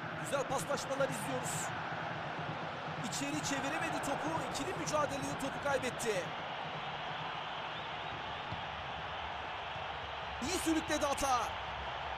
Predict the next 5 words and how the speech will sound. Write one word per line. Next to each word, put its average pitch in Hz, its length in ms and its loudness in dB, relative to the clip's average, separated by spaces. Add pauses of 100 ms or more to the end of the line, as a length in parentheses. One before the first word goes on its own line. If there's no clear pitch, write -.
(1400)
Leo 320 260 6
Messi 330 320 2
yine 320 560 4
resitaline 311 600 4
başladı. - 500 2